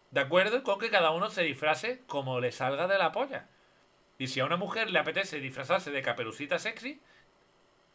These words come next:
pues se disfrazará como le dé la gana. Y se pone en el clip este, en el programa, a decir que estamos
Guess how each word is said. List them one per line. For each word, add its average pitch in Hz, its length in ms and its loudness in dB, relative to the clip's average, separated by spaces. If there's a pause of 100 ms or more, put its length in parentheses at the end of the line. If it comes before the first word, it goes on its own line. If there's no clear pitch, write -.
(380)
pues - 180 -20
se 101 120 -14
disfrazará 101 500 -8
como 233 140 -4
le 220 80 2
dé 170 80 2
la 139 80 0
gana. 180 280 0
Y 151 120 -4
se 127 160 -8
pone 208 260 2
en 165 80 -2
el 135 180 -6
clip 185 200 -4
este, 220 220 0
en 156 60 -4
el 139 120 -6
programa, 196 460 0 (360)
a 156 140 2
decir 202 480 -2 (400)
que - 80 -2
estamos 190 640 -2